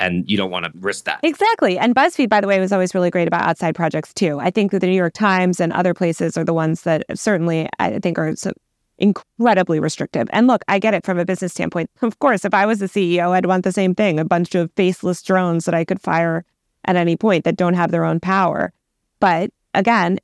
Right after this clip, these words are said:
Speaker 2: you also get treated better. I mean, like, I think a lot of, you know, that the power dynamics shift. And if you have a big online brand, I mean, look at certain names in journalism, they have a lot more negotiating power at the table because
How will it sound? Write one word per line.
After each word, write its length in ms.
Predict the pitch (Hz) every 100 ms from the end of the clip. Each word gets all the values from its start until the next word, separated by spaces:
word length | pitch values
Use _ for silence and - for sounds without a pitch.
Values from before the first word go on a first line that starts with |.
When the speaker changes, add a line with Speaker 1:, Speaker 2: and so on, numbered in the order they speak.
| -
Speaker 2:
you 180 | 202 202
also 220 | 208 220
get 180 | 214 -
treated 360 | - 269 247
better. 300 | - - 208
I 80 | 170
mean, 220 | 175 170
like, 200 | 175 180 _ _ _
I 80 | -
think 220 | 190 202
a 40 | 190
lot 260 | 180 175
of, 220 | 175 175 - _ _
you 100 | 226
know, 140 | 247 175
that 160 | -
the 80 | 220
power 280 | 208 254 277
dynamics 480 | 190 165 160 160 -
shift. 400 | - 170 175 196
And 100 | 175
if 120 | 175
you 100 | 196
have 260 | 180 185 214
a 80 | 185
big 180 | 170
online 360 | 170 165 160 165
brand, 360 | 165 151 175 202
I 40 |
mean, 160 | 185 175
look 140 | 170
at 120 | -
certain 400 | - - 185 180
names 320 | 185 175 170
in 100 | 180
journalism, 640 | 165 226 226 170 175 175 185
they 160 | 190
have 180 | 190 196
a 40 | 214
lot 160 | 214
more 200 | 214 226
negotiating 540 | 226 240 - 190 156 165
power 280 | 123 82
at 60 | -
the 80 | -
table 320 | 240 214 -
because 280 | 170 175